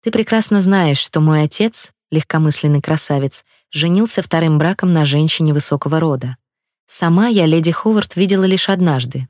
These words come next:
меня на всякий случай услали подальше. Выяснив, что славный сэр Д немного знал её девочкой, и будучи совершенно уверена, что он не слышал о смерти её маленькой дочери, я смело назвалась её ребёнком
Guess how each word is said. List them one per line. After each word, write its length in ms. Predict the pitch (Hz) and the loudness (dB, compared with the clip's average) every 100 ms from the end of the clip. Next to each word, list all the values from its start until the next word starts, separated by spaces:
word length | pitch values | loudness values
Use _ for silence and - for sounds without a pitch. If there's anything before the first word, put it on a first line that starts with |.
| - | -2
меня 220 | 151 151 | 2 2
на 100 | 151 | 2
всякий 280 | - 147 156 | 0 -2 -2
случай 340 | 160 156 151 | 0 -2 -2
услали 360 | 151 - 139 139 | -2 -2 -2 -2
подальше. 580 | 156 147 131 - - - _ _ _ _ _ _ - | -2 -4 -4 -4 -6 -8 _ _ _ _ _ _ -8
Выяснив, 560 | 139 180 165 - 151 | 0 2 2 0 -2
что 200 | - - | -2 -4
славный 460 | 151 165 160 147 147 | -2 0 0 2 0
сэр 320 | - 160 151 | 0 -2 -2
Д 440 | 131 131 143 139 143 | -4 -2 -2 -2 -6
немного 500 | 160 156 151 147 139 | 0 2 4 2 0
знал 300 | 135 147 139 | 0 0 0
её 300 | 131 139 135 | -2 -2 -2
девочкой, 680 | 127 170 226 - - 131 127 _ _ - | -2 -2 -2 -4 -6 -8 -8 _ _ -10
и 80 | 156 | -2
будучи 380 | 170 165 160 165 | 0 2 0 -2
совершенно 760 | - 180 - - 180 156 147 | 0 0 -2 0 2 2 2
уверена, 440 | 151 160 147 135 | 2 0 0 -2
что 200 | 135 - | -4 -2
он 140 | 143 143 | 2 2
не 100 | 151 | 2
слышал 420 | - 151 - 135 | 0 0 0 -2
о 80 | 135 | -2
смерти 400 | - 143 135 139 | 0 -2 -2 -4
её 220 | 135 135 | 0 0
маленькой 420 | 131 127 127 135 | 0 0 -2 -4
дочери, 540 | 127 165 226 151 131 - _ _ _ | -2 -2 0 -4 -6 -10 _ _ _
я 220 | 143 165 | -2 0
смело 400 | 160 156 147 202 | 0 2 2 2
назвалась 560 | 196 170 143 156 151 - | 2 0 0 0 0 0
её 260 | 147 143 135 | 0 2 0
ребёнком 640 | 127 131 185 220 139 | 0 0 0 0 -4